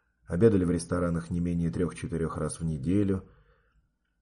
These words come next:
снимали номера в гостиницах, разыгрывая из себя скрывающихся любовников. И лишь через год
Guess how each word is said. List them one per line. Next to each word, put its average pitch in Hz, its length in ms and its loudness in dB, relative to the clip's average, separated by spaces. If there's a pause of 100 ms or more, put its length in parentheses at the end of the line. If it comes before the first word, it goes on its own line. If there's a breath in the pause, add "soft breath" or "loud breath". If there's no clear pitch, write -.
(160)
снимали 107 380 4
номера 87 360 2
в 107 80 -2
гостиницах, 95 640 -2
разыгрывая 85 540 0
из 80 180 -2
себя 85 240 -2
скрывающихся 82 720 -4
любовников. 80 720 -2 (1040 soft breath)
И 107 100 0
лишь 110 180 4
через 104 300 2
год 104 400 4